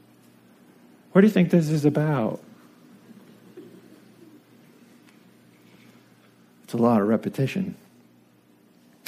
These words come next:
No shorthand, no J C, no Jesus. It's always Christ or Christ Jesus.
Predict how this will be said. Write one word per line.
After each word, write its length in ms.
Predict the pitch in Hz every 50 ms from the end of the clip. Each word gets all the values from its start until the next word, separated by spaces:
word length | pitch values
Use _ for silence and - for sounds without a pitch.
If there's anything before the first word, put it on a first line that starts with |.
| - - - -
No 160 | 120 147 147
shorthand, 680 | 139 - - 143 143 131 120 107 95 87 87 87 85 - - _ _ _ _ _ _ _ _ _ _
no 160 | - 113 113
J 260 | 104 95 113 113 107 104
C, 520 | 104 - 117 113 110 107 110 104 - - - - - _ _ _ _ _ _ _ _ _ _ _ _ _ _ _ _ _ _ _ _ -
no 140 | 120 107
Jesus. 680 | 98 90 104 107 107 101 107 104 104 92 - - - - - - - - - - - _ _ _ _ _ - - - _ - -
It's 120 | 117 -
always 340 | 165 202 214 190 - - -
Christ 540 | - - - 175 185 196 196 185 - - -
or 220 | - - 143 131
Christ 460 | 113 - - - 165 165 151 - - -
Jesus. 840 | - 185 170 143 120 117 107 101 - - - - - - - -